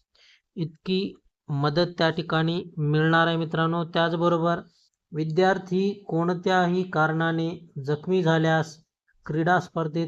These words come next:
खेळताना अथवा शाळेतील जड वस्तू पडून किंवा आगीमुळे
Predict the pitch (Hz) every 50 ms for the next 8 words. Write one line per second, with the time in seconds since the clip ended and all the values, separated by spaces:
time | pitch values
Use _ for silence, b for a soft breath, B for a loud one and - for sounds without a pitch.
0 | 165 - - 160 156 151 - 156 156 156 156 156 156 156 - - 160 156 135 -
1 | 151 151 156 156 147 - - 147 139 151 156 147 151 175 170 170 160 147 170 175
2 | 170 165 170 160 - - - - 175 165 165 165 165 165 165 _ _ _ _ _
3 | _ _ _ _ _ _ _ _ _ - 156 160 160 170 175 180 180 180 - -
4 | _ - - - 151 151 160 160 151 139 147 147 143 156 185 185 180 175 175 175
5 | 175